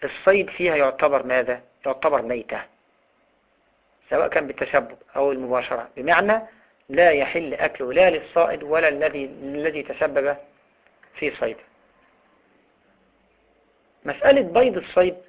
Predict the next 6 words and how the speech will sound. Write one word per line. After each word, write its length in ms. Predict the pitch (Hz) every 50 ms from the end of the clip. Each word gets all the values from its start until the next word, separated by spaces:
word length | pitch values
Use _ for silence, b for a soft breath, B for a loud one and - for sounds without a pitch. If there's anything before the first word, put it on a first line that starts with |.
| - - _ _ _ _ _ _ _ _ -
يلحق 480 | 151 185 214 196 - - - 190 190 - - _ _ _ _ _ _ _ _ 143
بالميتة 640 | 131 131 160 156 151 151 151 143 120 117 - - - _ _ _ -
كذلك، 420 | - 123 123 135 120 110 - - _ - - _ -
يحرم 380 | 160 185 - - 165 156 143 139
على 120 | 143 143
الإنسان 440 | 143 143 139 - - 147 131 123